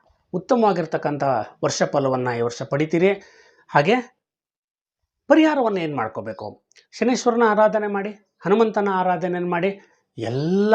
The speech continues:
ಕೆಲಸ ಕಾರ್ಯಗಳಿಗೂ ಕೂಡ ಉತ್ತಮವಾಗಿರ್ತಕ್ಕಂತಹ ಒಂದು ಮಂತ್ರ ಅಂತಂದ್ರೆ ವಿಷ್ಣು ಸಹಸ್ರನಾಮ. ವಿಷ್ಣು ಸಹಸ್ರನಾಮ ಪಠನೆ ಮಾಡಿ. ಸಾಡೆ ಸಾತಿಯಲ್ಲಿ ಅನುಕೂಲ ಆಗ್ತದೆ. ಎಲ್ಲ ರೀತಿ ಒಳ್ಳೇದಾಗತ್ತೆ. ಒಳ್ಳೇದಾಗ್ಲಿ.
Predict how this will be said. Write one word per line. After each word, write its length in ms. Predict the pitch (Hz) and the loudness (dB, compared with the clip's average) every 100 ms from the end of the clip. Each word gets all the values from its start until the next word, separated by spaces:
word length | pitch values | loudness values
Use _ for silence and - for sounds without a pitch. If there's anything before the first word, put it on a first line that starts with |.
| 214 | 2
ಕೆಲಸ 400 | 214 160 170 190 | 0 0 0 -2
ಕಾರ್ಯಗಳಿಗೂ 920 | 180 156 151 156 156 147 147 147 151 156 | -2 0 2 2 0 -2 -4 -4 -4 -4
ಕೂಡ 240 | 131 123 | -4 0
ಉತ್ತಮವಾಗಿರ್ತಕ್ಕಂತಹ 1600 | 139 131 135 _ 269 262 233 180 156 151 143 143 139 - 135 147 | 0 -2 -6 _ -2 0 2 2 -2 -8 -8 -6 -6 -6 -4 -4
ಒಂದು 280 | 131 123 117 | -4 -6 0
ಮಂತ್ರ 340 | 143 170 151 | 0 2 0
ಅಂತಂದ್ರೆ 420 | 120 113 147 202 139 - - - | -2 -4 -4 -2 -2 -6 -20 -4
ವಿಷ್ಣು 260 | 247 233 285 | -2 0 0
ಸಹಸ್ರನಾಮ. 540 | - 117 117 110 104 110 _ _ - | 0 -2 -6 -12 -12 -14 _ _ -10
ವಿಷ್ಣು 240 | 147 240 | -6 -2
ಸಹಸ್ರನಾಮ 480 | - 185 - 156 131 | -2 -2 -4 -4 -4
ಪಠನೆ 340 | 110 139 196 196 | -6 -4 -2 0
ಮಾಡಿ. 260 | 185 180 190 - _ | 0 -2 -6 -12 _
ಸಾಡೆ 300 | - 135 151 | -4 -2 0
ಸಾತಿಯಲ್ಲಿ 420 | 151 123 120 110 | -4 -6 -6 -6
ಅನುಕೂಲ 260 | 151 214 208 | -2 0 2
ಆಗ್ತದೆ. 380 | 180 - 165 175 - _ _ - | 2 0 -4 -6 -10 _ _ -12
ಎಲ್ಲ 280 | 123 180 208 | -6 0 2
ರೀತಿ 240 | 170 143 | 0 -2
ಒಳ್ಳೇದಾಗತ್ತೆ. 600 | 131 127 127 120 117 135 139 - - | -2 0 0 -2 -2 -6 -10 -12 -10
ಒಳ್ಳೇದಾಗ್ಲಿ. 540 | 113 120 131 147 170 | -4 0 2 2 -2